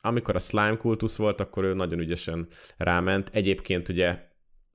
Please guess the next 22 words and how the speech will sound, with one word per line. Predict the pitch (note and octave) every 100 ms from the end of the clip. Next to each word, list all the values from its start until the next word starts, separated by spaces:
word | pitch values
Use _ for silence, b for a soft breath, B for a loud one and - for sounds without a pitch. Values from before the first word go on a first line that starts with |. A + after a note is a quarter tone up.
| _
nem | F2 F2 D#2+
volt | - E2+ D#2
minden | F2 D#2+ D#2+
videója | D#2+ D#2 D#2
slime | - D#2+ D#2
egy | D#2+
idő | D#2
után, | D#2+ - D2+
már, | D2+ D2
már | D#2
neki | D#2+ -
volt | D#2+ E2+ E2 - b b
nehéz | F2 E2+ F2
megoldani, | F#2 E2+ F2+ F2+ F#2 F#2+ F#2+ B B _
de | G2+
most | G2 -
ugye | F2 F2
itt | E2+
a | D#2
Tutti | G#2 G2 G2
Juice, | F2+ F2 F2+ - - -
meg | D#2+ D2 C#2+